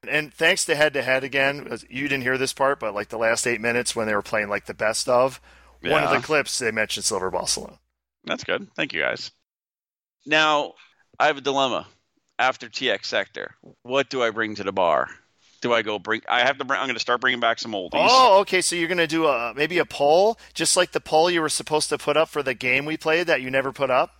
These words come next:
Speaker 2: I did.
Speaker 1: No, you
Speaker 2: I
Speaker 1: didn't.
Speaker 2: put that up. I did. I
Speaker 1: When
Speaker 2: did.
Speaker 1: did you
Speaker 2: I did
Speaker 1: put
Speaker 2: delete it right, I did delete it right afterwards
Speaker 1: D-
Speaker 2: 'cause it wasn't going in my favor.
Speaker 1: Uh, what? What?
Speaker 2: It wasn't going in my favor,
Speaker 1: No,
Speaker 2: so I
Speaker 1: you
Speaker 2: deleted
Speaker 1: didn't.
Speaker 2: it.
Speaker 1: Uh, no, you didn't. It was never up there.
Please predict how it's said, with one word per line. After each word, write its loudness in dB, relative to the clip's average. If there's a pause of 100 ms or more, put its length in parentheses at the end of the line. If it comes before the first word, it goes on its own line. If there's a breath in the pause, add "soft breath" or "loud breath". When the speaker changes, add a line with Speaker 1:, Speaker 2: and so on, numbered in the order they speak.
(540)
Speaker 2:
I 0
did. 0 (260)
Speaker 1:
No, 0
you -2
Speaker 2:
I -6
Speaker 1:
didn't. -2
Speaker 2:
put -4
that 0
up. -2 (320)
I -4
did. -4 (120)
I 0
Speaker 1:
When 6
Speaker 2:
did. 4
Speaker 1:
did 2
you 4
Speaker 2:
I 2
did -4
Speaker 1:
put 0
Speaker 2:
delete 0
it 2
right, 2
I 0
did -6
delete 0
it -4
right 0
afterwards -4 (160)
Speaker 1:
D- 0
Speaker 2:
'cause -4
it -2
wasn't -2
going 0
in -6
my -2
favor. 0 (720)
Speaker 1:
Uh, -4 (160)
what? 0
What? 0 (480)
Speaker 2:
It 0
wasn't 0
going 2
in 0
my 2
favor, 0
Speaker 1:
No, 4
Speaker 2:
so 6
I 6
Speaker 1:
you -2
Speaker 2:
deleted 0
Speaker 1:
didn't. 0
Speaker 2:
it. -20
Speaker 1:
Uh, -2 (140)
no, 0
you -8
didn't. -4
It 0
was 0
never 4
up 4
there. 2